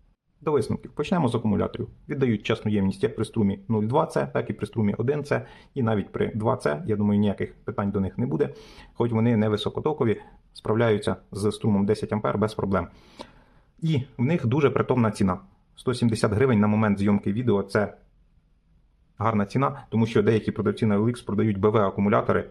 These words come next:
приблизно за такою ж ціною. За промокодом Е Д Л три на сайті F P V H крапка ком ви отримаєте три відсотки знижки на своє замовлення.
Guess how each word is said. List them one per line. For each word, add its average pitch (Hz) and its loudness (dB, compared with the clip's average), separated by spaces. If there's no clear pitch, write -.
приблизно 104 0
за 104 -2
такою 104 -2
ж - -10
ціною. 87 -2
За 123 -4
промокодом 120 -2
Е 110 -2
Д 120 0
Л 131 -4
три 190 -4
на 117 -2
сайті 110 -2
F - -12
P - -8
V 107 -4
H - -6
крапка - -4
ком 101 -6
ви 110 -2
отримаєте 101 -2
три 104 -4
відсотки 101 -8
знижки 143 -6
на 107 -2
своє 101 -2
замовлення. 87 -4